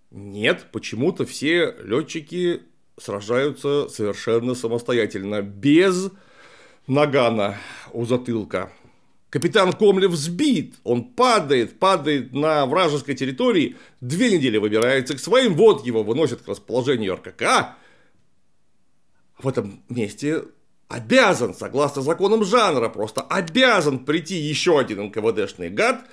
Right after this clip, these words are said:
и прямо как Иван Денисовича, прям вот с линии фронта, немедленно уволочь в застенок.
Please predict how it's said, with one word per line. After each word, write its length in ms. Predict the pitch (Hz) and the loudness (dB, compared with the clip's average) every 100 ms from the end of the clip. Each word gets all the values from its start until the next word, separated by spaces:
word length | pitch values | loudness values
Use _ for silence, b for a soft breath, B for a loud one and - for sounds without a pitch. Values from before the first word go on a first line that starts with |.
| B B | B B
и 120 | 135 | -6
прямо 380 | 143 185 185 143 | 0 2 4 2
как 400 | - 180 151 - b b b | 0 2 0 -6 b b b
Иван 320 | 139 143 143 | 0 2 2
Денисовича, 580 | 123 135 247 214 - 196 | 2 0 -2 -2 0 0
прям 440 | 139 151 180 254 196 | 0 0 2 4 2
вот 260 | 202 - | 2 2
с 100 | - | -4
линии 280 | 196 180 180 | -8 -4 -6
фронта, 400 | 156 147 120 95 | -2 -2 -2 -6
немедленно 1200 | 104 139 214 240 233 247 220 135 131 110 92 76 - _ _ _ - | -4 0 2 2 4 6 4 4 -2 -2 -6 -10 -18 _ _ _ -10
уволочь 640 | 113 110 117 180 175 - _ _ _ _ _ _ _ | -2 0 2 0 0 -10 _ _ _ _ _ _ _
в 100 | - | -6
застенок. 600 | 110 101 - 98 95 - | -4 -4 -6 -8 -8 -14